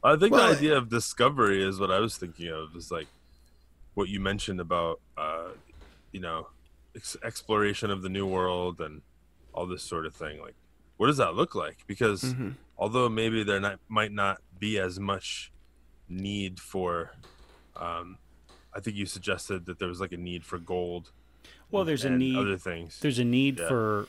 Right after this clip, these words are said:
Speaker 3: for some of the things that they,
Speaker 1: Resources.
Speaker 3: they had had through the Silk
Speaker 1: Right.
Speaker 3: Road when, when the Mongol Empire collapsed and the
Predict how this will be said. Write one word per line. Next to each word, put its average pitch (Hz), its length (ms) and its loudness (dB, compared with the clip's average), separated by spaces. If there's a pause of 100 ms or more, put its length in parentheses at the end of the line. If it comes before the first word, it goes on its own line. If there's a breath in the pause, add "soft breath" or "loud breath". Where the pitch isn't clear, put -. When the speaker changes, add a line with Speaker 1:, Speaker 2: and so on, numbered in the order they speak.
Speaker 3:
for 123 240 -4
some 139 180 0
of 123 80 0
the 107 80 -2
things 127 300 0
that 117 100 -6
they, 127 120 0
Speaker 1:
Resources. 113 420 -6
Speaker 3:
they 127 100 0
had 113 100 -4
had 120 680 0 (460 loud breath)
through 143 180 -4
the 117 100 -4
Silk 90 260 2
Speaker 1:
Right. 82 80 -4
Speaker 3:
Road 110 420 2 (420 loud breath)
when, 117 480 2 (300)
when 123 260 2
the 110 60 2
Mongol 113 720 2
Empire 110 540 0
collapsed 107 760 -2
and 104 300 -2 (400)
the 107 360 -2